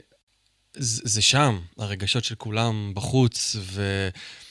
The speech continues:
וכל מי שמשהו חווה הוא מעלה, ואתה נכנס לתוך התדרים והרגשות של כל כך הרבה אנשים, ואני מרגיש שלפעמים זה ממש, אה,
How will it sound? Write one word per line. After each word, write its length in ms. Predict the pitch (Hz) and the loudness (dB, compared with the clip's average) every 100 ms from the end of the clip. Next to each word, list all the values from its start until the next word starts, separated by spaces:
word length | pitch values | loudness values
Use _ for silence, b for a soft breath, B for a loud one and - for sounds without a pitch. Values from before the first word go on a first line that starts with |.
| B - | B -14
וכל 320 | 107 101 - 120 | -10 -8 -4 0
מי 100 | 120 | 0
שמשהו 360 | 120 117 123 | 2 0 0
חווה 280 | 120 107 123 | -2 2 4
הוא 100 | 117 | 4
מעלה, 340 | 113 110 135 113 | 4 4 4 4
ואתה 260 | 104 - | 2 2
נכנס 460 | 113 104 123 135 - | 0 0 0 0 0
לתוך 280 | 120 135 135 | 2 2 2
התדרים 540 | 127 110 110 117 139 | 0 0 2 2 2
והרגשות 460 | 120 107 104 104 135 | 2 0 0 0 0
של 100 | 131 | 0
כל 100 | 104 - | -4 0
כך 220 | 147 120 | 2 4
הרבה 220 | 127 127 139 | 2 4 2
אנשים, 500 | 120 - 170 202 226 B B B B B B B - | 4 4 4 0 -2 B B B B B B B -8
ואני 280 | 107 104 127 | -4 0 2
מרגיש 380 | 139 131 139 - | 2 2 2 2
שלפעמים 440 | 117 120 113 127 | 0 0 0 0
זה 120 | 117 | 0
ממש, 380 | 104 107 113 | 0 0 0
אה, 40 | - | 0